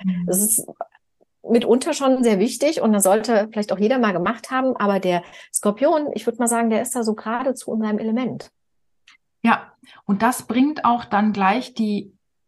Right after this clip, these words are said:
Speaker 1: Schattenseiten hervor für ihn selber.
Speaker 2: Mhm.
Speaker 1: Du hast jetzt schon die Schattenseiten für andere genannt, wobei wir ihn ja gleich noch ins, ins etwas positivere Licht rücken wollen, aber vielleicht erstmal so den Schatten. Dadurch, dass er so tief gräbt, also er muss, auf der einen Seite muss er tief graben,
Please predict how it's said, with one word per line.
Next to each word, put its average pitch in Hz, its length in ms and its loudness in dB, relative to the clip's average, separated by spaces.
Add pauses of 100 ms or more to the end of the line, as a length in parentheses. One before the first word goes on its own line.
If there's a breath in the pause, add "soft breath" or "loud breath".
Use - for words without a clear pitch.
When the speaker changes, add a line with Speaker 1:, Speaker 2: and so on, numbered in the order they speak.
(360)
Speaker 1:
Schattenseiten 208 840 2
hervor 190 800 0
für - 200 -2
ihn 220 260 4
selber. 202 340 2
Speaker 2:
Mhm. 247 100 -2
Speaker 1:
Du 226 60 0
hast 202 140 -4
jetzt 208 160 -4
schon 208 140 2
die 196 60 4
Schattenseiten 196 600 0
für - 180 -2
andere 226 360 2
genannt, 190 400 2
wobei 185 300 2
wir 196 100 -4
ihn 190 120 2
ja 175 100 2
gleich 175 260 2
noch 202 160 -2
ins, 180 220 -4
ins 170 340 -4 (460 loud breath)
etwas 202 280 0
positivere 202 600 2
Licht 208 360 2
rücken 220 260 0
wollen, 240 200 4
aber 202 140 2
vielleicht 190 280 0
erstmal 214 280 -2
so 196 120 -2
den 190 160 4
Schatten. 214 520 2 (800 loud breath)
Dadurch, 262 340 2
dass 247 220 0
er 233 80 2
so 214 140 0
tief 233 420 0
gräbt, 196 480 0
also 202 140 0
er 190 120 4
muss, 277 460 2
auf 202 120 -2
der - 120 2
einen 214 160 2
Seite 208 200 2
muss 220 300 6
er 254 140 -4
tief 240 240 -2
graben, 208 440 0